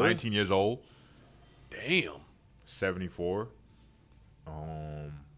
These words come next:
Speaker 1: and then Austin Perkins. You never could count Austin Perkins out.
Speaker 2: No, yeah, he's, he's
Speaker 1: I know he's been
Speaker 2: crazy.
Speaker 1: in the game a little
Speaker 2: He's
Speaker 1: but
Speaker 2: been in the game a little while, but yeah,
Speaker 1: he's
Speaker 2: he's
Speaker 1: twenty-one or twenty-two.
Speaker 2: Yeah, it's kinda crazy thinking that. <laughs> Yeah, I didn't know he was even that young, but I know he's, like, he's still at Midland, right?
Speaker 1: Yeah, yeah, I think so.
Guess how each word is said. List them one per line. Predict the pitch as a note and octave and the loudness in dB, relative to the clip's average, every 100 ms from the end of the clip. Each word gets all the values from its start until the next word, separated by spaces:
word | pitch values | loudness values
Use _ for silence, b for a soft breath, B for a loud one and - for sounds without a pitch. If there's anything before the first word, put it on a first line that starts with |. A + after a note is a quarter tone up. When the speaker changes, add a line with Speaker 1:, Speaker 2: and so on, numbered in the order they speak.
| - - | -20 -10
Speaker 1:
and | F2+ | -4
then | F#2 | -4
Austin | D#2 E2+ - | -2 -4 -6
Perkins. | D#2 D#2 D2 C#2 | -8 -8 -8 -12
You | C#2+ | -12
never | D#2 E2+ D2 | -6 -4 -6
could | D#2 | -10
count | - D2 - | -10 -10 -10
Austin | C#2+ - D2 | -14 -16 -16
Perkins | C#2 C#2 G2 | -16 -14 -10
out. | F#2+ | -8
Speaker 2:
No, | F2+ | -6
yeah, | F#2+ F#2 | -4 -4
he's, | F#2+ B2+ - | -4 -4 -6
he's | - D3+ A2+ | -8 -6 -2
Speaker 1:
I | |
know | A#2 | 2
he's | A2+ | 4
been | G#2 | 4
Speaker 2:
crazy. | G2+ F2+ | 2 0
Speaker 1:
in | |
the | E2 | -4
game | D#2+ F2 | -6 -4
a | |
little | F2 C#3 | -4 -4
Speaker 2:
He's | D#3 | 2
Speaker 1:
but | |
Speaker 2:
been | F#3 F3 | 4 4
in | |
the | C#3 | 6
game | D3 C#3 | 6 6
a | |
little | B2+ A#2 | 6 6
while, | A#2+ B2 A2+ | 6 6 4
but | G#2 | 6
yeah, | A2 A2+ | 6 6
Speaker 1:
he's | A2 | 6
Speaker 2:
he's | A#2+ G#2 | 2 2
Speaker 1:
twenty-one | F2+ E2 D2 D#2 C2 | 0 -2 -4 -8 -8
or | B1+ | -12
twenty-two. | - D#2+ C#2 - D2+ | -12 -12 -12 -14 -14
Speaker 2:
Yeah, | G#2+ A2+ G#2+ | -4 0 2
it's | G#2 | 0
kinda | - A#2 G2+ | 0 0 2
crazy | A#2 A2+ G#2 G2+ | 4 4 2 -2
thinking | A2 G#2 | -4 -4
that. | G2+ G#2 - | -2 -2 0
<laughs> | |
Yeah, | A#2 G#2 | 4 6
I | A#2+ | 6
didn't | A2+ | 4
know | A2+ | 2
he | G#2+ | 2
was | G#2 | 0
even | G#2 G#2 | -2 2
that | A2 A2 | 2 2
young, | G#2+ G#2 | 0 2
but | A2 | 2
I | |
know | A#2 C3 | 4 4
he's, | A2+ | 4
like, | A2 | 0
he's | G#2+ E3 | -4 -8
still | - D3 A2 | 0 2 2
at | |
Midland, | G#2 D3 G#2 F2+ | 2 0 0 -2
right? | G#2 C#3 - - - - - - - - - | -2 -2 -6 -18 -20 -20 -20 -20 -20 -20 -6
Speaker 1:
Yeah, | G#2 - - | -6 -6 -2
yeah, | B2+ B2 | 4 4
I | |
think | F#2 | 4
so. | A#2 | -4